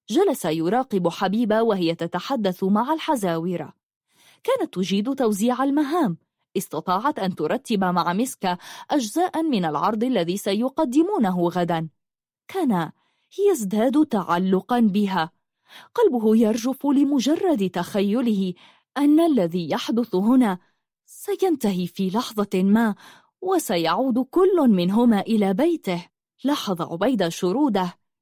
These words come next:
لكنه لم يكن في حالة مزاجية تسمح له بالحوار. ابتعد وسار بين أشجار الحدائق المحيطة بالقلعة.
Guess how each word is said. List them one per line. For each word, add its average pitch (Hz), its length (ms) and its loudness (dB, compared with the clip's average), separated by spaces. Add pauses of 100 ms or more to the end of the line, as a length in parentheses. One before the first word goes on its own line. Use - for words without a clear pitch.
(160)
لكنه 180 420 0
لم 208 200 2
يكن 269 280 0
في 185 180 -4
حالة 196 380 -2
مزاجية 196 840 -2 (300)
تسمح 349 460 -2
له 185 320 2
بالحوار. 170 680 -4 (600)
ابتعد 339 440 -2
وسار 214 520 0
بين 180 260 0
أشجار 226 520 -2
الحدائق 190 720 -4
المحيطة 214 760 -2
بالقلعة. 165 640 -4